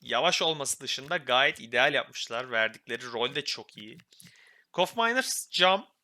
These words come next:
Eee, C M veya C D M değil. Ben Kof Miners'ı beğenmedim. Eee, derin top, eee, tiki taka ve yerden vuruş gayet iyi. Ama, eee, ç-, driblinginin cam için iyi olmadığını düşünüyorum. Tabii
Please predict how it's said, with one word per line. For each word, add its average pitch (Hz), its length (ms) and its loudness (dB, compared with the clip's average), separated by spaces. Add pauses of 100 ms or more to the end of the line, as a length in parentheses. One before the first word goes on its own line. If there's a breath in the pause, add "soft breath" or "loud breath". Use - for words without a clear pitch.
(380)
Eee, 107 360 -6
C 131 260 2
M 135 260 -2
veya 123 260 4
C 120 260 0
D 123 100 0
M 123 280 -4
değil. 151 360 -6 (420 loud breath)
Ben 196 200 4
Kof - 260 -6
Miners'ı 202 520 -4
beğenmedim. 151 640 4 (680 loud breath)
Eee, 113 320 -10
derin 156 240 2
top, 170 320 -6 (240)
eee, 110 160 -12
tiki - 220 -14
taka 165 320 -2
ve 147 360 0
yerden 131 420 0
vuruş 143 240 -6
gayet 143 400 2
iyi. 127 360 -12 (300)
Ama, 147 520 -6
eee, 123 40 -12 (720)
ç-, - 220 -14 (220)
driblinginin 139 560 -6
cam 135 240 0
için 143 360 -8
iyi 120 200 -10
olmadığını 123 540 -6
düşünüyorum. 107 460 -12
Tabii 139 380 -8